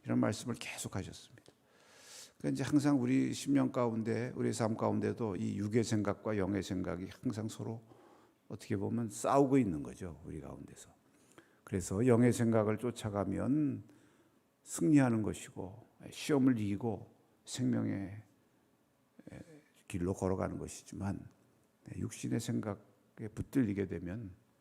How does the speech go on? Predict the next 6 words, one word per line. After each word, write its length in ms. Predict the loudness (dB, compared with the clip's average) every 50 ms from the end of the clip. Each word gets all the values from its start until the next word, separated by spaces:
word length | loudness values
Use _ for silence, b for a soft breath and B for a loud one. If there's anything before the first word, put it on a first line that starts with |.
| _ _ _ _ _ _ _ _ _ _ _ _ _ _ _ _ _ _ _ _ _ _ -20 -20 _ _ _
그러면 280 | -10 -6 -2 -2 0 0
넘어지게 480 | 2 2 2 2 0 -2 -4 -6 -6
되는 240 | -8 -8 -10 -12 -12
거죠. 340 | -14 -16 -14 -12 -12 -12 -12 -14 -20 _ _ _ _ _ _ _ _ _ _ _ _ _ _ -20
네, 180 | -20 -18 -10 -6
예수님 640 | -4 -4 -4 -2 -4 -4 -2 -4 -4 -6 -8 -10